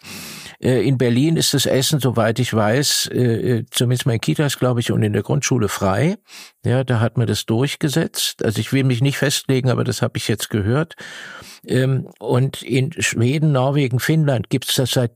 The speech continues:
seit vielen, vielen Jahren. Und die haben uns deutlich vor Augen geführt, dass die Ausgaben im Gesundheitswesen deutlich zurückgegangen sind, so dass sich so eine Maßnahme wirklich rechnet.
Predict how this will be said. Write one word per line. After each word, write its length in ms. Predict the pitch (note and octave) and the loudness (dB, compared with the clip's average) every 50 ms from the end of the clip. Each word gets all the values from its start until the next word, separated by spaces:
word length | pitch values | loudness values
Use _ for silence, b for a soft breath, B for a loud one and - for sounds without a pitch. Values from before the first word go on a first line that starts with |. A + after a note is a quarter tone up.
| - - | -10 -6
seit 280 | - - B2 A#2+ - - | -2 0 0 0 -2 -4
vielen, 440 | - - - F3+ F#3+ F#3+ E3 D#3 C#3+ | -4 -2 0 2 4 4 4 2 0
vielen 320 | - - C#3+ C3+ B2 A#2 | 0 0 2 2 2 2
Jahren. 520 | G#2+ G#2 G2 G2 G2+ A#2+ C#3 E3 F3+ F#3 B B B B B B B B - | 2 2 2 2 2 2 2 2 0 0 B B B B B B B B -2
Und 160 | - C3 A#2 | -2 0 2
die 120 | C#3 B2 A#2 | 4 4 4
haben 180 | C#3 D3 D#3+ | 4 2 2
uns 240 | D#3+ C#3 - - - | 2 0 -2 -2 0
deutlich 420 | - C3+ C#3+ E3 - - F#3+ - | 2 2 2 0 0 -2 -4 -2
vor 200 | - - B2 F#2 | 0 0 2 2
Augen 280 | F2 G#2 C3 D3+ E3+ E3 | 2 2 2 2 2 0
geführt, 380 | D#3 C#3 - - B2+ A#2 - A2+ | 0 0 0 0 -2 0 0 -2
dass 140 | G#2+ - | -4 -2
die 200 | - - - - | -4 -4 -2 0
Ausgaben 600 | A2+ A#2 F3 F#3+ - - - - D#3+ D3+ C3+ B2 B2 | 0 2 2 2 0 0 0 0 0 0 2 2 0
im 160 | A#2 G2+ F#2+ | 0 0 0
Gesundheitswesen 1120 | - G#2+ E2+ D#2 C3 E3+ G#3 G#3 F#3 D3 A#2 F#2+ - - E2+ D#2 C#2+ - - - - - - _ _ _ B B B B B B B B B B B B B B B B B _ _ | -2 -2 0 2 2 0 0 2 0 0 0 0 -2 -2 -2 -2 -2 -2 -4 -6 -8 -10 -12 _ _ _ B B B B B B B B B B B B B B B B B _ _
deutlich 580 | B2+ B2 B2+ E3 F#3+ - - F#3 E3+ - - | 0 0 2 2 0 0 0 -2 -2 -2 0
zurückgegangen 720 | - D3 C3 G#2+ A#2+ A#2 - A2+ - - E2+ D#2+ E2 F2 G#2+ | 0 0 0 2 0 0 0 -2 0 0 0 0 0 -2 -2
sind, 240 | - C#3 D3 C#3 - | 0 0 -2 -2 0
so 140 | - B2+ | -2 -2
dass 220 | G#2+ A2 A2+ A#2+ - | 0 0 0 0 0
sich 140 | C#3+ B2 - | 0 -2 0
so 120 | - B2+ | 0 2
eine 140 | B2 C#3 D3 | 2 2 2
Maßnahme 640 | B2+ A2+ G2 G2 A#2 A#2+ - - C#3 C3+ C3+ C#3 A#2+ | 2 2 2 2 0 0 0 0 0 2 2 0 0
wirklich 380 | A2 A2 G2 - - - - - | 0 -2 -2 -2 -6 -6 -4 -2
rechnet. 640 | F2+ F#2 A#2 - - - - D2+ - - - - | -2 -2 -2 -2 -2 -2 -4 -4 -4 -6 -12 -16